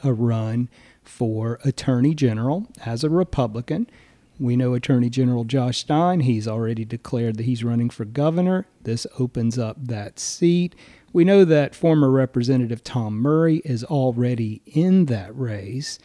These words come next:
but Dan Bishop, who seems to have been everywhere recently. He was at the Representative Tricia Cobham press conference. We see a lot of his work up in Congress,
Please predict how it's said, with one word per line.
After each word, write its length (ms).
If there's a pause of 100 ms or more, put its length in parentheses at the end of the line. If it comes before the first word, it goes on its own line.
(220)
but 420
Dan 340
Bishop, 420
who 440 (180)
seems 520
to 140
have 180
been 320 (220)
everywhere 1080 (140)
recently. 680
He 140
was 180
at 180
the 180 (300)
Representative 680
Tricia 420
Cobham 560
press 340
conference. 760
We 320
see 260
a 80
lot 440
of 120
his 280
work 600
up 220
in 180
Congress, 640